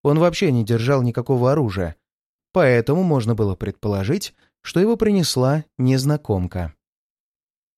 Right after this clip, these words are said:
Пинкертон уже решил отправить труп в морг, но вспомнил о карманах пиджака художника. В них он обнаружил переплетенный в серый холст блокнот с эскизами.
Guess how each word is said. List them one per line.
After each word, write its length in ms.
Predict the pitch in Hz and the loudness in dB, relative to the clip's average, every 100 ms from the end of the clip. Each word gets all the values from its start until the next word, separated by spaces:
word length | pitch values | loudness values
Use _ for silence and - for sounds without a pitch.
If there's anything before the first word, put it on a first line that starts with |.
| _ _ _ | _ _ _
Пинкертон 600 | 151 190 196 165 180 170 | 2 2 2 2 2 2
уже 240 | 170 151 170 | 0 2 2
решил 300 | 147 170 165 | 2 2 2
отправить 520 | 147 - 160 160 - | 0 0 0 0 -2
труп 260 | 151 160 170 | -2 -2 -4
в 220 | 160 151 | -6 0
морг, 440 | 190 160 101 - _ _ _ _ | 2 2 0 -6 _ _ _ _
но 160 | 117 139 | -2 -2
вспомнил 500 | - 226 214 202 - | 0 0 2 0 -2
о 80 | 165 | -2
карманах 560 | 180 185 196 151 104 | 0 2 2 2 -2
пиджака 460 | - 104 110 110 143 | -6 -4 -2 0 -2
художника. 720 | 139 156 147 92 98 87 82 - _ _ _ _ _ _ - | -2 0 0 0 -6 -8 -12 -16 _ _ _ _ _ _ -4
В 120 | 175 | 0
них 200 | 226 139 | 0 2
он 120 | 135 | 0
обнаружил 520 | 117 131 143 123 117 | 2 2 2 2 0
переплетенный 840 | - 147 135 131 120 143 131 117 104 | 0 -2 0 -2 0 0 2 0 -2
в 80 | |
серый 300 | - 131 117 | -2 -2 0
холст 540 | 110 127 110 95 - - | -2 0 -2 -2 -10 -14
блокнот 640 | - 113 110 - 127 208 - | -6 -2 0 0 -2 -2 -2
с 80 | |
эскизами. 800 | 180 - - 104 87 87 82 82 | -4 -4 -6 -6 -4 -6 -8 -10